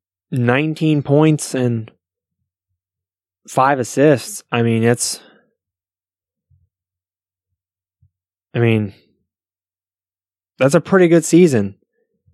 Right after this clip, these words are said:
'Cause considering the last couple of seasons, last, last season he was averaging six, but he only played nine games. Year before that in Cleveland,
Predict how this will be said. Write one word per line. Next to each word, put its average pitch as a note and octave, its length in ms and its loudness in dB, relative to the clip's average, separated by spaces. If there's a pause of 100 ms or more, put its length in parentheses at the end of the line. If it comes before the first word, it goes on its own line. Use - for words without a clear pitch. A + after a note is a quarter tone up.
(140)
'Cause B2 180 -4
considering C#3+ 440 0
the C3 80 2
last C#3 260 0
couple D3 260 0
of A#2+ 80 0
seasons, B2+ 520 0
last, C3+ 540 -2
last C3+ 220 -2
season C#3 260 -4
he B2+ 80 0
was A#2 140 -2
averaging B2 360 0
six, - 380 -2
but A#2+ 100 2
he A#2+ 60 4
only A#2 120 2
played A#2 220 -2
nine A2 300 0
games. G#2+ 480 -2 (1300)
Year C3 160 2
before C3 240 -2
that C#3+ 180 2
in B2+ 100 -12
Cleveland, C#3+ 680 0